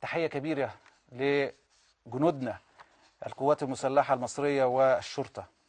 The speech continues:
القوات المسلحة تع-، آه، تعاون أجهزة الدولة في التغلب على آثار الطقس السيء.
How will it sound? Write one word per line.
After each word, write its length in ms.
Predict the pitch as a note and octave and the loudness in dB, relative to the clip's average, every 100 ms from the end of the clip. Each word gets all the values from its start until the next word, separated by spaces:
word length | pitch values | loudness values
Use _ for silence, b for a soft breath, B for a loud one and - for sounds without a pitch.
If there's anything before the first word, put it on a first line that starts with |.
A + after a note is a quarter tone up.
| _ _ _ _ _ b b b b - | _ _ _ _ _ b b b b 0
القوات 440 | D3 - D3 F3 F3 | 0 4 8 8 6
المسلحة 560 | D#3 - D#3 E3+ C3+ | 0 2 8 8 8
تع-، 320 | B2 C3 D#3 D#3 | 6 8 10 10
آه، 480 | C#3+ C#3 C3+ C3 | 10 8 6 4
تعاون 540 | B2+ C3+ C3+ F3 F3+ D3 | 4 6 10 12 10 6
أجهزة 400 | C3+ C3+ D#3+ D3 | 0 0 0 -2
الدولة 380 | C3+ D3+ E3+ E3 | 4 6 8 6
في 200 | D#3 D#3 | 6 4
التغلب 480 | - C3 D#3+ E3+ C#3+ | 4 6 6 6 8
على 340 | D3+ E3 C#3 | 10 10 10
آثار 260 | B2+ E3 D#3 | 8 6 6
الطقس 460 | - D#3+ - - | 4 0 0 -4
السيء. 580 | F3 C#3+ - E3 C#3 A2 | -4 -4 -2 -2 -2 -6